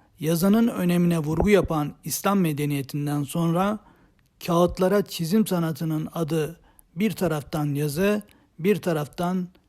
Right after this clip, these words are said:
minyatür olarak yaygınlaştı. Minyatür sanatı Çin'den Avrupa'ya her yerde vardı. Matbaa pahalı ve zor bir süreçti.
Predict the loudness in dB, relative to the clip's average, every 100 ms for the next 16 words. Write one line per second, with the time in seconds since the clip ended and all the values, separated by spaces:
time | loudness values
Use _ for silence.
0 | _ -6 -2 0 -2 -2 2 2 2 -4
1 | -4 -6 -6 -6 -6 -6 -6 -8 -8 -10
2 | -12 _ _ _ _ _ _ _ -20 _
3 | _ _ _ -4 0 2 2 2 2 2
4 | 2 2 2 0 0 -2 _ -2 0 4
5 | 4 4 2 2 2 2 2 2 0 0
6 | 6 6 8 6 4 0 0 0 -2 -4
7 | -8 -10 _ _ _ _ _ _ -6 -2
8 | -2 -2 -2 0 0 -4 -6 0 0 2
9 | 0 0 -2 0 2 2 -2 -6 -6 -4
10 | -4 -6 -10 -10 -10